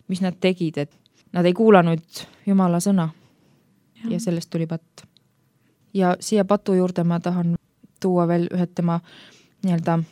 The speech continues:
Speaker 1: karmid sõnad, kus ta ütleb siin: "Ma ei saa mööda minna tema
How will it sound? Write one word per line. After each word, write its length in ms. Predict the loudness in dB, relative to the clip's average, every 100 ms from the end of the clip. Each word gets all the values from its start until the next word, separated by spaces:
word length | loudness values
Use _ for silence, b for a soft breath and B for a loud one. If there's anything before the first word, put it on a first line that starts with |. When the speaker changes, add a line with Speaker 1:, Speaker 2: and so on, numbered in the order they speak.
| b b b _ _ -2
Speaker 1:
karmid 360 | 2 4 2 0
sõnad, 400 | 0 2 0 -4 -20 -14
kus 140 | -6
ta 120 | -2
ütleb 300 | -2 -2 -8
siin: 280 | -6 -6 -6 -8 _ _ _ 0
"Ma 120 | 2
ei 80 | 4
saa 140 | 4 4
mööda 360 | 4 4 2
minna 400 | 2 2 2 0
tema 420 | 0 0 0 0